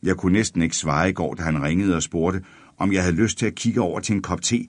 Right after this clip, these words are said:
og se hans værelse i aften. Som om min tunge var dyppet i savsmuld, og min mund fuld af mel. Hvad har han dog ikke tænkt?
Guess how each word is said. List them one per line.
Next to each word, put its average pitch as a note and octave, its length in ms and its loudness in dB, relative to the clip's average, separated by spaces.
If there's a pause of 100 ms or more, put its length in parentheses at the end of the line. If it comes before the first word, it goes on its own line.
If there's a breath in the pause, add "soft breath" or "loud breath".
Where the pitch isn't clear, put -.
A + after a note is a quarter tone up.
(140 soft breath)
og - 160 -4
se F#2 200 0
hans A2+ 200 0
værelse F2+ 420 0
i F2+ 60 0
aften. E2 460 0 (540 soft breath)
Som A2+ 180 6
om C3 140 6
min C#3+ 180 6
tunge G#2+ 500 4
var G#2+ 80 -2
dyppet G#2 480 0
i - 80 -2
savsmuld, F2 640 0 (280 loud breath)
og A2+ 100 4
min G#2+ 160 6
mund B2 240 4
fuld - 280 0
af F#2 80 2
mel. E2+ 360 2 (760)
Hvad B1+ 100 -8
har D2 80 0
han C#2+ 100 2
dog A#1+ 180 -6
ikke C#2+ 120 -8
tænkt? - 520 -10